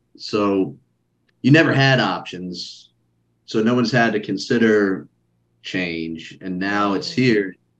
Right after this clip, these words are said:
Speaker 1: And there are certain personas that are open-minded to it. But in general, I can't wrap my head around a way to do it differently. And I'm afraid of the risk if,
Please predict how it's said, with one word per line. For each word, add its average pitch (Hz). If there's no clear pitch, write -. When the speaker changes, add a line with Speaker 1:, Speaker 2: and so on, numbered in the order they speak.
Speaker 1:
And 85
there 104
are 98
certain 107
personas 104
that 92
are 90
open-minded 101
to 92
it. 92
But 92
in 113
general, 113
I 101
can't 123
wrap 117
my 107
head 104
around 104
a 95
way 95
to -
do 104
it -
differently. 87
And 95
I'm 98
afraid 113
of 92
the 101
risk 107
if, 92